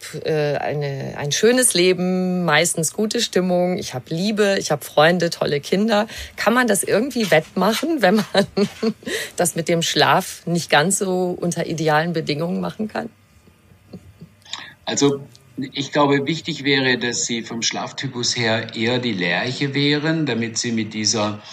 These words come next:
Speaker 2: äh, extremen Frühschicht, äh, gut zurechtkommen. Es sollte so sein, dass Sie am Abend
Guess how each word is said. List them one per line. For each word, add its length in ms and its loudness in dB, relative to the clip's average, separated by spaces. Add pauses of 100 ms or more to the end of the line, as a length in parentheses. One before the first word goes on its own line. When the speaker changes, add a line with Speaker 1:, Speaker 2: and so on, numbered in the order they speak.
(360)
Speaker 2:
äh, 260 0
extremen 600 2
Frühschicht, 800 2
äh, 300 -2 (100)
gut 340 4 (120)
zurechtkommen. 1080 4 (720)
Es 320 2
sollte 560 2
so 240 2
sein, 400 6
dass 300 0
Sie 360 4 (380)
am 380 0
Abend 800 6